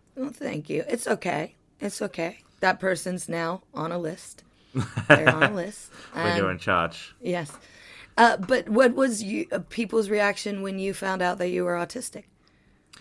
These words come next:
Speaker 2: I, you know, I was surprised. I always thought that I masked so incredibly well that nobody would believe me,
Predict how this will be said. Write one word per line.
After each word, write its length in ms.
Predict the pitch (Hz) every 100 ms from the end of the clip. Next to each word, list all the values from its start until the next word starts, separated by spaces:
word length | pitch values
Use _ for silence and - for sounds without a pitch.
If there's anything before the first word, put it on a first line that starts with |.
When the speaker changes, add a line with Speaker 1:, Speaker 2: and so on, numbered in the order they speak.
| - - -
Speaker 2:
I, 140 | 151
you 200 | 151 175
know, 60 | 135
I 160 | 127
was 200 | 151 170
surprised. 960 | - 165 - 156 156 170 170 165 - - -
I 200 | 139 160
always 320 | 156 117 113
thought 220 | 92 85
that 80 | 87
I 120 | 92
masked 460 | 90 95 92 - -
so 180 | 110
incredibly 720 | 98 98 - - 139 135 127 123
well 500 | 107 82 71 82 - - - -
that 180 | 92 90
nobody 480 | 104 113 131 123 120
would 220 | 110 101
believe 400 | 104 101 101 95
me, 400 | 90 76 73 82